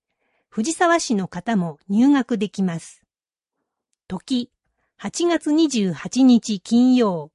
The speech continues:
午後六時から八時。ところ、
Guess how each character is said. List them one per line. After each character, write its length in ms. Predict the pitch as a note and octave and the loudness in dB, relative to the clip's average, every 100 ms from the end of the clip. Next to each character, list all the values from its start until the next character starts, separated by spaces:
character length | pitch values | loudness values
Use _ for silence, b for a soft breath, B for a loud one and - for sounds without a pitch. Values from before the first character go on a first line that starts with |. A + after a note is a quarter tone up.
| - G3+ | -14 0
午 160 | D#4 | 4
後 180 | C4+ G#3 | 6 4
六 300 | G3 - D#4+ | -2 0 0
時 120 | D4 | 0
か 140 | - F3 | -8 -10
ら 120 | D#3 | -10
八 360 | - - A#3+ F#3 | -14 -8 -6 -6
時。 220 | C#3+ D3+ _ _ _ _ _ _ _ - | -10 -20 _ _ _ _ _ _ _ -12
と 100 | G3+ | -4
こ 200 | C4+ C4 | 2 4
ろ、 200 | A3+ | 2